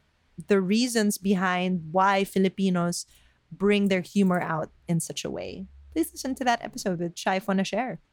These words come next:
Shooting the Shit with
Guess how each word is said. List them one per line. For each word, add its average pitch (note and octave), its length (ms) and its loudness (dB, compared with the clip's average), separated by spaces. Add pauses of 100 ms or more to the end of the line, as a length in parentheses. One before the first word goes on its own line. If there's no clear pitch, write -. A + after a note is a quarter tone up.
(920)
Shooting B4+ 480 10
the A4+ 100 12
Shit G#4+ 720 8
with B3 200 6